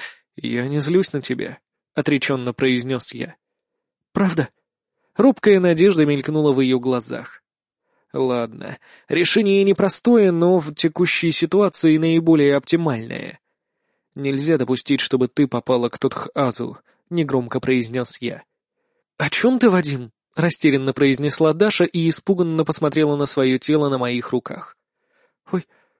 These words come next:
что... почему... это я?»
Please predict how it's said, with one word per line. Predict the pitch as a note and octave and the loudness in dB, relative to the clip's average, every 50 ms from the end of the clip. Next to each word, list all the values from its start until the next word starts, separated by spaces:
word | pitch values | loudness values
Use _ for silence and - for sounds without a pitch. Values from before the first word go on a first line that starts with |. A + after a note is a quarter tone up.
| _ _ | _ _
что... | - - - - G#3 F#3+ - _ _ _ _ _ _ _ _ _ | -8 -6 0 2 0 0 0 _ _ _ _ _ _ _ _ _
почему... | - G3 - - A3 A3 A#3 A#3+ A#3 - - _ _ _ _ _ _ _ _ _ _ _ - | -4 -2 0 0 2 2 4 2 2 0 -2 _ _ _ _ _ _ _ _ _ _ _ -6
это | F3 - - F#3 | -4 0 2 2
я?» | D#3+ C#3 E3+ G3+ A3+ B3+ A3 - | 2 4 4 4 4 4 2 0